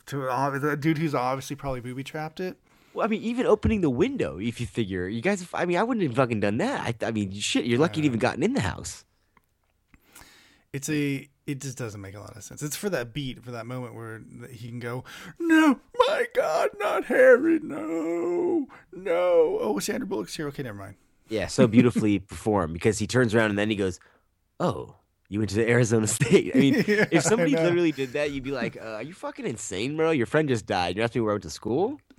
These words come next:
Speaker 2: Um, but, uh, they, it's also to toy with audience expectations, obviously, because you think that Hopper's in this house, and because we don't know he's in that loft until,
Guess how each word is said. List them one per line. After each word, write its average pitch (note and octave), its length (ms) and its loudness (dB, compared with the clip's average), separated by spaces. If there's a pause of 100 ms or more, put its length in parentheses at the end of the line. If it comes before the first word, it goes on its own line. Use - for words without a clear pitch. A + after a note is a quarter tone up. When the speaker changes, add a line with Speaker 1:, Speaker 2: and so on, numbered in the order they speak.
(560)
Speaker 2:
Um, F#2 360 -16 (680)
but, C3+ 240 4 (520)
uh, A#2+ 200 -4
they, D3 180 0
it's D3+ 220 0
also F#3+ 240 2
to A#2 80 2
toy A#2 240 4
with G#2 100 0
audience F2+ 400 -6
expectations, G2+ 680 -4
obviously, G2+ 340 -2
because F2+ 220 -6
you F2+ 80 -6
think G2+ 240 -2
that F#2+ 100 -4
Hopper's E2+ 500 -6
in F2 220 -4
this D#2+ 160 -8
house, E2+ 440 -4
and D#2 320 -6
because - 160 -14
we F2+ 80 0
don't E2 140 -2
know F#2 140 2
he's E2+ 120 0
in E2 80 -4
that D2+ 180 -4
loft D2+ 320 -2
until, D2+ 420 -4